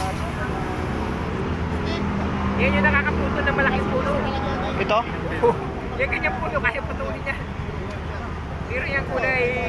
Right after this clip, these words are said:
Speaker 1: pula hawakan, maganda yan sa plywood kawayan.
Speaker 2: Isang daan lang ito.
Speaker 1: Ang malaking puno, pwede. Saka ako puno, pwede.
Speaker 2: Ah, nakabili ako nakaraan nito eh.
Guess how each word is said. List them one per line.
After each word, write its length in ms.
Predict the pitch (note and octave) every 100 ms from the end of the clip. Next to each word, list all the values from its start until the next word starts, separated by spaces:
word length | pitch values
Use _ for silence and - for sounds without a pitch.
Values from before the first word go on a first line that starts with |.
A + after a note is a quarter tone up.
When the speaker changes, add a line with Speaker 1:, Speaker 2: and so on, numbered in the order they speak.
| B3
Speaker 1:
pula 220 | A#3+ A#3+
hawakan, 440 | A#3+ A#3 G3+ F3+ F#3 - -
maganda 280 | - G3 G#3+
yan 140 | G#3
sa 160 | G3+ F#3+
plywood 440 | F#3+ F#3+ F#3 F#3 -
kawayan. 440 | F3 D#3 D#3+ D3+ D3 D3
Speaker 2:
Isang 240 | - D3+
daan 220 | D3 D3+ C#3+
lang 140 | D3
ito. 160 | D3 C3+ C3 - - - - - - - - -
Speaker 1:
Ang 140 | - -
malaking 280 | B3+ C#4 C4
puno, 200 | B4+ C5
pwede. 260 | G#3+ G3+ - A3+ A3+ - - A#3+ A#3+ - - - - -
Saka 160 | G3 G3
ako 120 | F#3+ F#3+
puno, 200 | - F3
pwede. 240 | - C#3 - - G3+ G#3 - G#3 - - - - - - - - - - -
Speaker 2:
Ah, 80 | A3+
nakabili 400 | G#3+ F3+ F3+ F#3
ako 140 | E3+
nakaraan 320 | E3+ E3 E3 D#3+
nito 300 | D#3+ D3+
eh. 120 | -